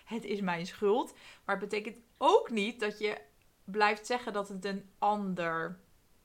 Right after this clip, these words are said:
zijn schuld is. Dus bijvoorbeeld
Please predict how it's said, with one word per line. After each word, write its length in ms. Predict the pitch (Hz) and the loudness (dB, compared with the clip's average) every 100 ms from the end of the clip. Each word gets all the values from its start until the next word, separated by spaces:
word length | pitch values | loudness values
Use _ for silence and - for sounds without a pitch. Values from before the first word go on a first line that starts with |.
| _ _ | _ _
zijn 320 | 190 185 175 | -6 -4 -2
schuld 460 | 185 - 175 165 - | -6 -6 -6 -6 -6
is. 420 | 175 165 - - - | -10 -10 -10 -14 -6
Dus 320 | 180 - - | -6 -6 -12
bijvoorbeeld 720 | 185 - 170 175 175 180 - | -12 -10 -10 -6 -8 -8 -16